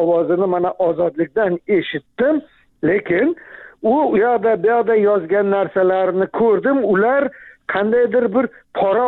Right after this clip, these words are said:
olish uchun yozilgan emas. Masalan, yo'llarda, yu-, uydim chuqur, yo'llarda ko'rsatgan bo'lsa, yoki senatorlar saylovlarini qanaqangi soxta o'tganini aytyapti,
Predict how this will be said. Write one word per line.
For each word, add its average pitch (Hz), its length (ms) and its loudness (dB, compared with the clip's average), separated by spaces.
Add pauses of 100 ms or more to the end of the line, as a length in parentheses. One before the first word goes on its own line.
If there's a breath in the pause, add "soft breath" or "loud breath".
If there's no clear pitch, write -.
olish 214 280 0
uchun 233 180 0 (100)
yozilgan 170 500 0 (200)
emas. 175 380 0
Masalan, 165 440 -2 (340 loud breath)
yo'llarda, 160 580 0 (280)
yu-, 170 160 0 (100)
uydim 170 380 -2 (120)
chuqur, 180 360 -2 (280)
yo'llarda 165 460 0 (100)
ko'rsatgan 175 600 -2
bo'lsa, 170 380 0 (360 loud breath)
yoki 170 340 -2
senatorlar 175 760 0
saylovlarini 170 840 0 (760)
qanaqangi 175 500 -2 (100)
soxta 170 260 -2
o'tganini 175 500 0
aytyapti, 175 600 0